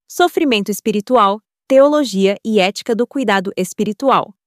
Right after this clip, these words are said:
psicologia da religião e espiritualidade. Dois, aprofundamento das habilidades da avaliação anamnese espiritual,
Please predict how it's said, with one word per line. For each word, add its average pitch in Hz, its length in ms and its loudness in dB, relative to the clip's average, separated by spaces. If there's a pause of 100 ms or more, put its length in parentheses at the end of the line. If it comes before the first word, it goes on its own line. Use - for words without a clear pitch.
(400)
psicologia 302 760 0
da 170 100 -2
religião 226 600 -2 (240)
e 254 100 0
espiritualidade. 233 1040 -4 (920)
Dois, 190 440 2 (540)
aprofundamento 262 920 0
das 180 200 0
habilidades 180 640 -2
da 202 180 2
avaliação 185 640 -2
anamnese 185 720 -2
espiritual, 233 720 -4